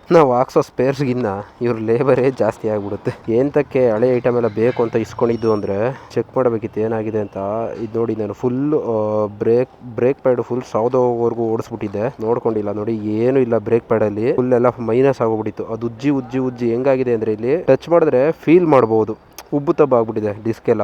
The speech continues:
ಡಿಸ್ಕ್ ಪ್ಲೇಟು. ಅದಕ್ಕೆ ಇದ್-, ಇದನ್ನ ತೋರ್ಸಕ್ಕೆ ಅಂತಾನೆ ಕೇಳಿ ಇಸ್ಕೊಂಡಿದ್ದು. ನೋಡಿ, literally ಏನು ಇಲ್ಲ, ಫುಲ್ ಉಜ್ಜೋಗ್ಬಿಟ್ಟಿದೆ ಬ್ರೇಕ್ ಪ್ಯಾಡ್ ಅಲ್ಲಿ. ಒಂದು ಚೂರು, ಅದು ಸಿಂಥೆಟಿಕ್ ರಬ್ಬರ್, ಒಂದು ಚೂರು ಏನು ಇಲ್ಲ, ಆ ಲೆವೆಲ್ ಉಜ್ಜಿಸ್ಬಿಟ್ಟಿದೆ. ಅದಕ್ಕೆ timely service is important ಅಂತಾರಲ್ಲ, ಇದೇ ಕಾರಣ ಕೇಳೋದು. ಸೇಮ್ ಫ್ರಂಟು ಬ್ಯಾಕ್ ಎರಡೂ ಕೂಡ.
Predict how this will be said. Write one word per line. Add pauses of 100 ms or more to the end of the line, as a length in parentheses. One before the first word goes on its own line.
ಡಿಸ್ಕ್
ಪ್ಲೇಟು.
ಅದಕ್ಕೆ
ಇದ್-,
ಇದನ್ನ
ತೋರ್ಸಕ್ಕೆ
ಅಂತಾನೆ
ಕೇಳಿ
ಇಸ್ಕೊಂಡಿದ್ದು.
ನೋಡಿ,
literally
ಏನು
ಇಲ್ಲ,
ಫುಲ್
ಉಜ್ಜೋಗ್ಬಿಟ್ಟಿದೆ
ಬ್ರೇಕ್
ಪ್ಯಾಡ್
ಅಲ್ಲಿ.
ಒಂದು
ಚೂರು,
ಅದು
ಸಿಂಥೆಟಿಕ್
ರಬ್ಬರ್,
ಒಂದು
ಚೂರು
ಏನು
ಇಲ್ಲ,
ಆ
ಲೆವೆಲ್
ಉಜ್ಜಿಸ್ಬಿಟ್ಟಿದೆ.
ಅದಕ್ಕೆ
timely
service
is
important
ಅಂತಾರಲ್ಲ,
ಇದೇ
ಕಾರಣ
ಕೇಳೋದು.
ಸೇಮ್
ಫ್ರಂಟು
ಬ್ಯಾಕ್
ಎರಡೂ
ಕೂಡ.